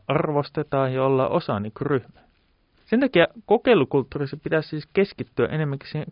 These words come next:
asiaan, siihen kokeiltavaan asiaan, menetelmään tai jotenkin tapaan toimia.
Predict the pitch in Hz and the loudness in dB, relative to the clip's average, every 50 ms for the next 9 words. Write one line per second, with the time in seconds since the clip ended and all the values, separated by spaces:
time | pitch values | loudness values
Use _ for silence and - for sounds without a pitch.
0 | - - - - 196 233 - - - - - - - - 117 - 143 135 131 135 | -10 -2 2 2 2 2 0 -2 -6 -6 -4 -4 -6 -6 -6 -4 -4 -6 -4 0
1 | - 185 196 - - 160 147 135 113 120 117 113 113 110 110 - - 139 143 135 | 2 2 2 4 4 4 6 4 4 2 2 2 2 0 0 -2 -2 -2 -2 -2
2 | - - 131 123 120 117 113 110 110 107 - - - 117 123 131 127 117 113 113 | -2 -2 -2 0 2 2 2 0 0 -4 -8 -6 -2 0 2 4 4 4 4 2
3 | 110 107 107 107 107 107 104 104 104 - _ _ _ _ - - 110 107 107 107 | 0 0 0 0 0 0 -2 -2 -4 -8 _ _ _ _ -8 -4 -2 -2 0 -2
4 | 107 107 101 107 107 110 - - 143 139 131 - 104 98 101 98 98 123 123 120 | -2 -2 -4 -4 -4 -4 0 4 4 4 4 4 2 2 0 -2 -2 0 0 0
5 | 98 80 - _ _ | 0 -2 -8 _ _